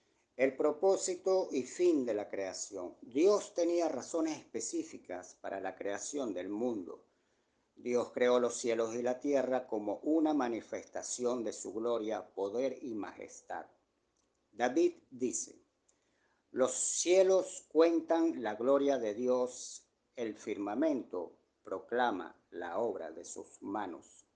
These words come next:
como dice en el Salmo diecinueve, versículo uno, Salmo ocho, versículo uno. Al contemplar todo el cosmos creado desde el inmenso espacio del universo creado hasta la belleza y el orden de la naturaleza,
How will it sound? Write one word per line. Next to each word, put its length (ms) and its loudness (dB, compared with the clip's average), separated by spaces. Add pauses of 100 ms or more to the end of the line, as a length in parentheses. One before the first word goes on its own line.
como 200 -14
dice 240 -6
en 140 -2
el 140 -4
Salmo 420 -4
diecinueve, 800 -4 (560)
versículo 680 0
uno, 480 -2 (160)
Salmo 680 2
ocho, 480 -2
versículo 920 -6
uno. 280 -14 (1600)
Al 280 4
contemplar 920 0
todo 360 4
el 320 -4
cosmos 540 0
creado 640 0
desde 680 -4
el 100 -4
inmenso 680 -2
espacio 800 -4
del 120 4
universo 680 -2
creado 420 0
hasta 280 -6
la 120 -2
belleza 640 -2
y 140 -8
el 140 -6
orden 460 0
de 80 -4
la 120 -4
naturaleza, 880 -4